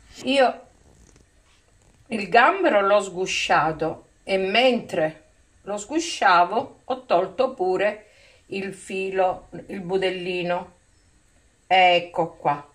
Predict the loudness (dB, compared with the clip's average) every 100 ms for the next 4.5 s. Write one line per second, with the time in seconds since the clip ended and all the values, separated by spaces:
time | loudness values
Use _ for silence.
0 | _ _ _ _ _ _ _ -20 -20 _
1 | _ _ _ -8 -6 -4 -2 0 -2 2
2 | 2 2 0 -2 -4 -4 -2 0 -2 -2
3 | -4 -6 -2 0 0 -2 -6 -2 0 0
4 | 0 2 0 -2 -10